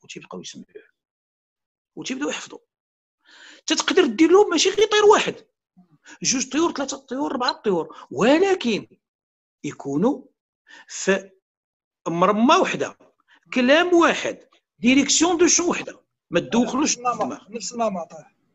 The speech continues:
Speaker 2: نفس النمط، نفس التغيير.
Speaker 1: ها؟ يكون ما عندوش البول في الطير اللي غيحفظ به، عنده الكلوك وعنده الشيء الاخر، ما عندوش البول.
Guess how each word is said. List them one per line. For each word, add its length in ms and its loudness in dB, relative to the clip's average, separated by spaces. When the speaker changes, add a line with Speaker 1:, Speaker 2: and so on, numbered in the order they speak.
Speaker 2:
نفس 200 -18
النمط، 360 -10
نفس 200 -18
التغيير. 220 -10
Speaker 1:
ها؟ 100 2
يكون 280 -2
ما 160 0
عندوش 360 0
البول 380 4
في 100 -10
الطير 460 -6
اللي 120 -2
غيحفظ 380 -6
به، 160 -6
عنده 200 -10
الكلوك 320 -4
وعنده 180 -10
الشيء 240 -8
الاخر، 180 -2
ما 160 -6
عندوش 220 -10
البول. 240 -20